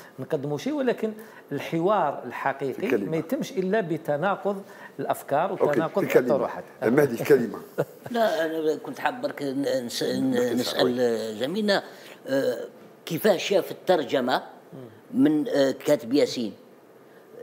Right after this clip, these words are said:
Speaker 3: للإنجليزية مقارنة بالترجمة اللي اندارت للعربية، نص كاتب ياسين نص صعب.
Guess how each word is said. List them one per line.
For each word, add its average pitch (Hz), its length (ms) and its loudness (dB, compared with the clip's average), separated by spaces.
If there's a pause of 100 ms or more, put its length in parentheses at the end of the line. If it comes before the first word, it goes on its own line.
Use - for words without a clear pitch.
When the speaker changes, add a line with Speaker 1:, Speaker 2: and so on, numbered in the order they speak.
(120)
Speaker 3:
للإنجليزية 160 1160 2 (760)
مقارنة 170 680 2
بالترجمة 170 800 2
اللي 165 180 4
اندارت 170 520 2
للعربية، 131 920 2
نص 165 320 2
كاتب 151 360 0
ياسين 156 380 2
نص 147 240 0
صعب. 110 240 0